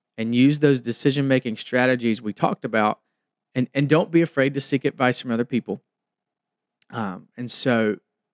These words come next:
but if you walk through that six-step process, and again, start with the values piece, you're gonna be much more prepared to make a better decision, not a perfect decision, but a better decision, and you're gonna feel more confident about why you made the decision you made.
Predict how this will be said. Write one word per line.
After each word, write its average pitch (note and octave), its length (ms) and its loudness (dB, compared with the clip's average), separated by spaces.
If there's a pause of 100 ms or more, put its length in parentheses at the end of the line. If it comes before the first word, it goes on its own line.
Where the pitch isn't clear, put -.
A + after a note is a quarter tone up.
(120)
but - 220 -2
if - 160 -12
you C#3 160 0 (160)
walk C#3+ 340 -2
through C#3+ 160 -2
that C3 180 -2
six-step - 600 -10
process, A#2+ 760 -8 (500)
and A#2+ 100 -4
again, C3+ 240 0
start - 540 -4
with C#3+ 300 -2
the B2+ 80 -2
values B2 580 0
piece, F2+ 520 -12 (560)
you're A2 140 -6
gonna A2+ 140 0
be A2 80 -2
much B2 340 -6
more B2 160 -6
prepared A2+ 580 -4
to - 80 -16
make A2 260 -8
a G2+ 160 -6 (200)
better F#3 240 0
decision, G#2+ 460 -6
not G#2+ 100 -2
a - 60 -2
perfect E3+ 360 -4
decision, A#2 360 -6
but A2 100 -6
a A2+ 80 -2
better C3 320 0
decision, A2 420 -4
and A2+ 140 -8
you're A2 80 -6
gonna A2+ 140 -6
feel A2+ 160 -2
more A2+ 180 0
confident G#2+ 640 -6
about A2 240 -2
why A#2 220 0
you G#2+ 180 -2
made G#2+ 240 0
the G2 80 -8
decision F#2+ 500 -6
you F2+ 80 -10
made. F#3 300 -10